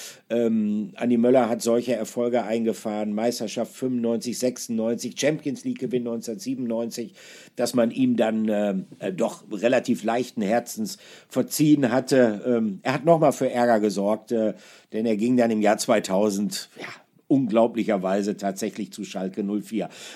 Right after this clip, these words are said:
Also er war immer für Wirbelgut, Andi Möller. An ihm schieden sich auch so ein bisschen die Geister, aber ich hab noch mal die Statistiken zusammengesucht. Also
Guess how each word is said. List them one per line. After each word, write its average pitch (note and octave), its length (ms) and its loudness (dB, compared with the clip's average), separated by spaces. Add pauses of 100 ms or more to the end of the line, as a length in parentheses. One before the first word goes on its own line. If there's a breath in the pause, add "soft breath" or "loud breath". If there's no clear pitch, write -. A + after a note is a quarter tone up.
Also C#3 260 4
er D#3+ 240 2
war E3+ 140 4
immer G#3 240 6
für D3+ 240 4
Wirbelgut, G3 520 4
Andi E3+ 300 -2
Möller. E3 540 2
An D3+ 140 -2
ihm E3+ 260 0
schieden F#3 400 -2
sich D3+ 180 -2
auch D3+ 80 -2
so D3 140 -4
ein B2+ 60 -6
bisschen D#3 280 -2
die C3+ 80 -2
Geister, B2+ 460 0
aber B2+ 140 -2
ich B2 100 -4
hab D#3 160 -6
noch D3 100 2
mal C#3 140 0
die C#3+ 120 -2
Statistiken C#3 680 -6
zusammengesucht. B2 960 -2
Also B2+ 260 -2